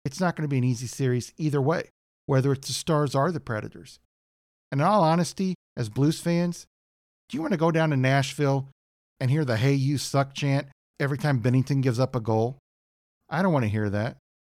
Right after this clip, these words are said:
And I also think the Blues match up pretty good against both teams.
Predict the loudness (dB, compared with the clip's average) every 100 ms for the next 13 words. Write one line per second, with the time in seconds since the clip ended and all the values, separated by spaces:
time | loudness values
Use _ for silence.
0 | _ _ _ -2 0 0 0 0 -2 -4
1 | -2 -4 -4 -2 -4 -2 -2 -2 -4 -6
2 | -6 -4 -2 -2 -4 -2 -2 -2 -4 -8
3 | -8 -16